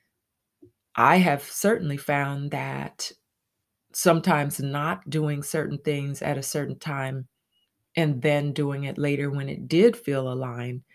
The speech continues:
actually did work out for me. But that's not always the case. And like I said, it is about how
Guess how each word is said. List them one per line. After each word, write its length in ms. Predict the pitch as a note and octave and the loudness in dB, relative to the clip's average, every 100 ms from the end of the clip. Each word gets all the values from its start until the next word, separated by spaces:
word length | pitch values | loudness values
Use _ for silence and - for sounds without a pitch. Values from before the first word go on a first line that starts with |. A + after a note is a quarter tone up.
| _ _ - | _ _ 0
actually 420 | C#3+ C#3 - B2 | 2 2 -2 -4
did 200 | B2+ C#3 | -2 -2
work 280 | B2 B2+ B2 | -2 -4 -2
out 180 | D3+ C#3+ | -2 -2
for 160 | - - | -4 -10
me. 240 | G3 - - | -10 -12 -2
But 140 | F3 | 2
that's 220 | F4 - E3 | 4 4 2
not 200 | D3 C3+ | 0 -2
always 300 | A#2+ B2 - | -2 -6 -8
the 100 | F#3+ | -4
case. 480 | G#3+ C3 C3 - - - - - _ _ _ - | 0 0 -2 -10 -14 -20 -20 -20 _ _ _ 0
And 120 | E3+ | 4
like 200 | E3 D#3 | 4 2
I 80 | D3+ | 0
said, 360 | D3+ F3 D#3+ C#3+ | 0 0 2 2
it 160 | D3 | 2
is 220 | F3 G#3 | 2 4
about 380 | A3 C#3+ B2+ A#2 | 2 0 -4 -6
how 680 | - - F3 E3 D3+ D#2 D2+ | -10 -6 -2 -2 -2 -4 -6